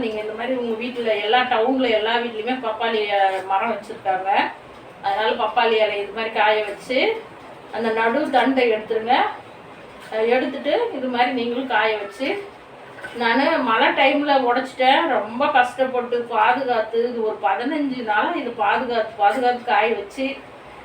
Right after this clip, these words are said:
அப்புறம் மழை வந்துருச்சு ஒரு வாரம். ரொம்ப கஷ்டப்பட்டு வெற்றிகரமா பொடியாக்கிட்டேன். இது வந்து எல்லாருக்கும், எங்க பேத்தி, பேராண்டி, எங்க மருமக பையன் எல்லாருக்குமே. உம், பாருங்க, ரெண்டு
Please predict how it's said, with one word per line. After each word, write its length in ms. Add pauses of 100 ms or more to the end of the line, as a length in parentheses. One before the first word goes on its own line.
(180)
அப்புறம் 300
மழை 180
வந்துருச்சு 340 (100)
ஒரு 140
வாரம். 300 (800)
ரொம்ப 180 (120)
கஷ்டப்பட்டு 600 (1160)
வெற்றிகரமா 640 (100)
பொடியாக்கிட்டேன். 800 (1200)
இது 160
வந்து 140 (100)
எல்லாருக்கும், 580 (300)
எங்க 180
பேத்தி, 280 (120)
பேராண்டி, 520 (240)
எங்க 140 (100)
மருமக 340 (100)
பையன் 460
எல்லாருக்குமே. 640 (840)
உம், 200 (160)
பாருங்க, 280 (480)
ரெண்டு 220